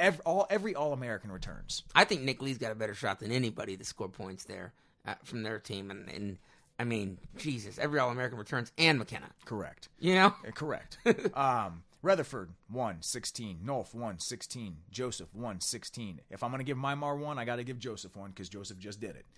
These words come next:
Speaker 2: I would absolutely
Speaker 1: You know,
Speaker 2: give Joseph
Speaker 1: Mark
Speaker 2: one.
Speaker 1: Hall, one sixteen. Bo Nickel, one sixteen. McCutcheon, I can see McCutcheon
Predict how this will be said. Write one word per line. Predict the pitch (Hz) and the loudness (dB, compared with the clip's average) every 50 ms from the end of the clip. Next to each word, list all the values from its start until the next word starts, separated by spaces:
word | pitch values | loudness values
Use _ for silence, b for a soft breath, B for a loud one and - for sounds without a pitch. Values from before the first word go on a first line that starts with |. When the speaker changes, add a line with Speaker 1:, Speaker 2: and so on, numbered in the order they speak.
| - - | -2 8
Speaker 2:
I | - 233 254 | 10 12 12
would | 247 247 | 12 12
absolutely | 277 294 - 269 247 330 427 - - | 12 10 8 8 8 8 8 8 6
Speaker 1:
You | - | 2
know, | 202 - | 0 -2
Speaker 2:
give | 226 120 | 0 0
Joseph | 131 117 113 - - 101 | 0 0 0 0 0 4
Speaker 1:
Mark | 120 131 139 | 4 4 4
Speaker 2:
one. | 104 | 4
Speaker 1:
Hall, | 107 151 147 135 107 87 - - | 2 0 0 2 0 0 -4 -8
one | 90 113 120 113 98 82 | -8 -6 -4 -4 -4 -4
sixteen. | - - - 113 - - - - 113 101 87 76 78 82 | -4 -4 -4 -6 -6 -8 -8 -6 -8 -8 -8 -10 -8 -6
Bo | 104 113 | -4 -4
Nickel, | 113 113 117 113 - 92 80 76 - - | -4 -4 -6 -6 -6 -10 -12 -14 -14 -10
one | 95 107 107 95 85 - | -6 -6 -6 -4 -4 -4
sixteen. | - - 110 - - - - 113 98 90 80 90 | -4 -4 -4 -6 -8 -8 -6 -8 -8 -8 -8 -8
McCutcheon, | 98 - - - - - - 82 82 | -10 -6 -4 -4 -4 -4 -4 -6 -8
I | 87 | -10
can | 92 - 113 | -8 -6 -4
see | 127 127 139 135 123 b b b - | -4 -4 -4 -6 -8 b b b -12
McCutcheon | 101 110 - 127 123 - - 127 127 | -12 -10 -6 -6 -6 -4 -6 -6 -8